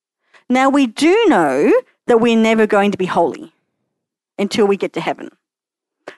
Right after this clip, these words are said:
That is really clear. If there was a way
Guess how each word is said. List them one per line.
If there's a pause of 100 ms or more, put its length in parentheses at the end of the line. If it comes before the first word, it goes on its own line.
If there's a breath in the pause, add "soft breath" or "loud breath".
That
is
really
clear.
If
there
was
a
way